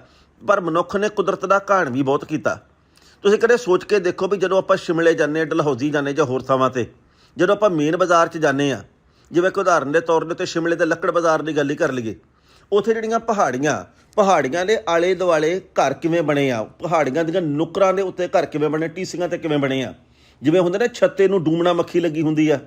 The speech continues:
ਉਵੇਂ ਬਣੇ ਆ। ਉਹ ਤਾਂ ਆਪਾਂ ਕਹਿੰਦੇ ਨੇ ਚਲੋ ਵਿਊ ਇੱਥੋਂ ਬਹੁਤ ਵਧੀਆ ਦਿਸਦਾ, ਪਰ ਜਦੋਂ ਉਹ ਬਣਾਉਣੇ ਆ ਹੋਟਲ ਜਾਂ ਘਰ ਬਣਾਉਣੇ ਆ, ਕਦੇ ਇੰਜੀਨੀਅਰਾਂ ਨੇ, ਕਦੇ ਮਾਹਿਰਾਂ ਤੋਂ ਇਸ ਗੱਲ ਦਾ ਪਤਾ ਕੀਤਾ ਕਿ ਪਹਾੜ ਦੀ ਉਮਰ ਕਿੰਨੀ ਆ, ਇਹ ਪਹਾੜ ਹਜ਼ਾਰ ਸਾਲ ਪੁਰਾਣਾ ਜਾਂ ਸੌ ਸਾਲ ਪੁਰਾਣਾ।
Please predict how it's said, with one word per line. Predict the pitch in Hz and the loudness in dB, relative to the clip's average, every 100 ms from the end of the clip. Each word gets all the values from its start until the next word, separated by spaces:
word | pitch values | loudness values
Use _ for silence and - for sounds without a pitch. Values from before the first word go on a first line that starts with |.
| _ _ _ _ - - | _ _ _ _ -4 4
ਉਵੇਂ | 214 247 | 4 4
ਬਣੇ | 220 147 117 | 2 0 -2
ਆ। | 95 - _ _ _ 190 | -6 -12 _ _ _ 2
ਉਹ | 214 | 4
ਤਾਂ | 226 | 4
ਆਪਾਂ | 220 | 2
ਕਹਿੰਦੇ | 208 214 | 0 -2
ਨੇ | 208 220 | -2 0
ਚਲੋ | 220 214 | 2 2
ਵਿਊ | 135 175 247 | 4 2 2
ਇੱਥੋਂ | 247 202 185 | -2 -2 0
ਬਹੁਤ | 151 185 | 0 0
ਵਧੀਆ | 151 160 | -2 -2
ਦਿਸਦਾ, | 185 113 120 104 - _ _ _ | -2 -2 -2 -2 -6 _ _ _
ਪਰ | 180 175 | 0 0
ਜਦੋਂ | 180 202 | 0 0
ਉਹ | 196 196 | 2 2
ਬਣਾਉਣੇ | 160 147 147 175 | 2 0 0 0
ਆ | 185 | 0
ਹੋਟਲ | 143 147 160 | -2 -2 -2
ਜਾਂ | 170 | -2
ਘਰ | 170 156 | -2 -2
ਬਣਾਉਣੇ | 117 139 151 147 | -2 -2 -2 -4
ਆ, | 170 | -4
ਕਦੇ | 170 160 165 - | -4 -4 -6 -8
ਇੰਜੀਨੀਅਰਾਂ | 170 165 196 190 165 | -6 -6 -4 -2 0
ਨੇ, | 143 135 160 | -2 -4 -4
ਕਦੇ | 165 160 165 | -4 -2 -2
ਮਾਹਿਰਾਂ | 135 131 139 151 | -2 0 0 0
ਤੋਂ | 160 151 | -2 -6
ਇਸ | 151 143 | -6 -4
ਗੱਲ | 147 147 | -2 0
ਦਾ | |
ਪਤਾ | 151 147 156 | -2 -2 -6
ਕੀਤਾ | 160 156 214 | -6 -6 -4
ਕਿ | 226 | -6
ਪਹਾੜ | 220 185 151 117 | -4 0 0 0
ਦੀ | 143 | -4
ਉਮਰ | 160 151 | -2 -4
ਕਿੰਨੀ | 151 143 143 | -2 -2 -2
ਆ, | 135 123 _ _ _ _ _ - | -2 -8 _ _ _ _ _ 0
ਇਹ | 190 | 2
ਪਹਾੜ | 190 170 143 147 | 2 2 2 2
ਹਜ਼ਾਰ | 160 160 113 | 2 2 0
ਸਾਲ | - 147 | 0 0
ਪੁਰਾਣਾ | 156 147 143 160 | 2 0 0 0
ਜਾਂ | 175 | -2
ਸੌ | 160 147 | 0 -2
ਸਾਲ | 147 147 | 2 0
ਪੁਰਾਣਾ। | 147 143 135 117 | 2 0 0 -4